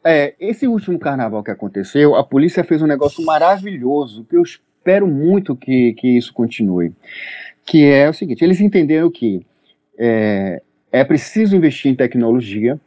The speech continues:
então, é, você teve muito mais, é, vídeos, é, é, é, câmeras na, na, na cidade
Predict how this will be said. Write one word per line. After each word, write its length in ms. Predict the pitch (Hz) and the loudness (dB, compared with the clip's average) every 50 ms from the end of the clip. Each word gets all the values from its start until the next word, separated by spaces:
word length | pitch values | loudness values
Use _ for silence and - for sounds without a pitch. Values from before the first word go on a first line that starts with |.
| _ _ _ _ _ _ _ _ _ _ | _ _ _ _ _ _ _ _ _ _
então, 540 | 113 123 - - 131 131 139 143 143 135 - - | -2 0 2 4 4 4 6 6 4 4 2 2
é, 160 | 120 117 113 | 2 2 4
você 260 | 117 139 135 - 151 | 2 0 -2 -2 -2
teve 220 | - - 143 143 139 | 0 0 2 2 2
muito 680 | 139 143 147 165 185 214 226 226 202 - - - 185 151 | 2 2 4 4 6 6 6 4 2 -2 -2 0 2 2
mais, 520 | 131 123 120 113 107 104 104 101 - - - - | 2 2 2 0 0 -2 -2 -4 -6 -12 -8 -4
é, 100 | 123 117 | -4 -4
vídeos, 800 | 98 101 117 151 170 170 143 113 123 123 110 - - - - _ _ - - _ _ _ | -4 0 2 4 4 4 4 4 2 2 2 0 -6 -16 -20 _ _ -20 -20 _ _ _
é, 120 | - 113 113 | 0 2 4
é, 880 | 107 107 107 - 107 104 101 101 98 95 92 92 92 87 85 85 69 - | 4 4 2 2 2 2 2 2 0 0 -2 -2 -4 -4 -6 -8 -10 -10
é, 480 | - 80 80 80 76 60 - - - - _ _ _ _ _ _ _ _ _ _ _ - 113 - _ _ | -10 -10 -10 -10 -12 -14 -18 -20 -20 -20 _ _ _ _ _ _ _ _ _ _ _ -20 -20 -20 _ _
câmeras 480 | - 160 160 147 135 120 113 107 104 110 | 2 4 6 6 6 6 4 2 0 0
na, 200 | 117 113 98 69 | 0 0 0 0
na, 160 | 110 107 107 | 0 0 0
na 120 | 104 110 123 | 0 -2 -2
cidade 580 | - - 131 107 - 98 104 110 117 147 180 | -4 -6 -4 -2 0 2 2 2 0 -2 -6